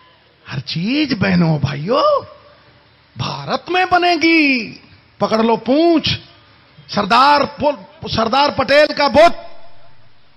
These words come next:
चीन से राफेल प्लेन, फ्रांस से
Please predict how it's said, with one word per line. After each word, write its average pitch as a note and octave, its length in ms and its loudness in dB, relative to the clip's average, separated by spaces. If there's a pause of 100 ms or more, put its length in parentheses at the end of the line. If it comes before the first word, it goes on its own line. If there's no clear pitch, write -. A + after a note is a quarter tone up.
(220)
चीन F4 300 0
से D4+ 380 6
राफेल B3+ 720 0
प्लेन, E4 500 4 (600)
फ्रांस D4+ 360 0
से D#4+ 440 6